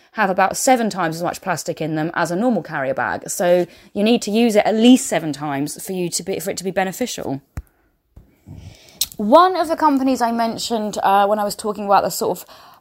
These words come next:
high street, middle, middle, uh, middle of the road brands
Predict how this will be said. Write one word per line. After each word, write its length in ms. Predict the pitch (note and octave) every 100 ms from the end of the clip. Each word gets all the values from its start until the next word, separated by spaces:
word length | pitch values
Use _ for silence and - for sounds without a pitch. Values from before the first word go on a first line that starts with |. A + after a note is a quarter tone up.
| -
high 160 | A3
street, 380 | G#3+ - G#3 E3+
middle, 440 | G3+ G3+ G3 F#3+ -
middle, 560 | G#3 G#3+ G#3 G3 G3 F#3+
uh, 280 | F3 E3+
middle 200 | G#3 G#3+
of 40 | G3
the 60 |
road 300 | G3 G3 F#3
brands 680 | - F#3+ F3+ D#3+ E3 D#3+